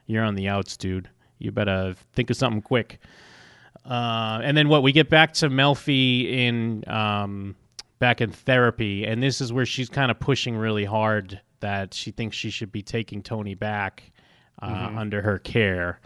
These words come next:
Speaker 1: And I believe this is when he asks if she has sexual feelings for Tony.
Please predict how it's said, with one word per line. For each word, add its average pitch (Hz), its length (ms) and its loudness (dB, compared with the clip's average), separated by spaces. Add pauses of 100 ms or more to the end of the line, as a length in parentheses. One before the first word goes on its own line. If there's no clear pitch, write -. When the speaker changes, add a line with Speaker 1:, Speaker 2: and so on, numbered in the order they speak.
(580)
Speaker 1:
And 110 240 4
I 113 60 8
believe 120 240 6
this 123 220 6
is 117 80 -4
when 117 140 0
he 117 140 2
asks 110 400 0
if 110 200 -4 (120)
she - 200 -4
has 107 160 2
sexual 113 520 0
feelings 131 640 0
for - 240 -4
Tony. 151 480 0